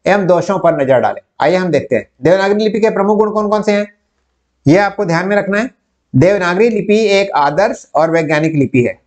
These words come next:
हम ऊपर सिद्ध कर चुके हैं। दूसरा, इसको याद रखना है, देवनागरी भारत की प्राचीनतम लिपि है और इसका विकास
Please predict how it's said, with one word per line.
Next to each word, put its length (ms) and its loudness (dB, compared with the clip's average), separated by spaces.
हम 100 2
ऊपर 200 0
सिद्ध 240 0
कर 160 -2
चुके 220 0
हैं। 200 -6
दूसरा, 380 0
इसको 200 0
याद 200 2
रखना 240 -4
है, 180 -6
देवनागरी 600 0
भारत 380 0
की 100 2
प्राचीनतम 580 -2
लिपि 240 2
है 200 0
और 160 2
इसका 260 0
विकास 480 -2